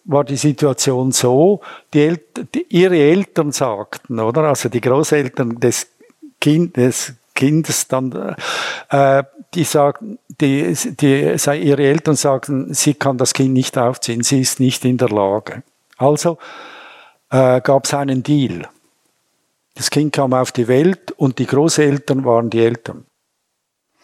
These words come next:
Das ging eigentlich problemlos, weil, äh, äh, die, die Mutter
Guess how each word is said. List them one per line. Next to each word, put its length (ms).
Das 200
ging 280
eigentlich 520
problemlos, 840
weil, 460
äh, 580
äh, 140
die, 420
die 80
Mutter 640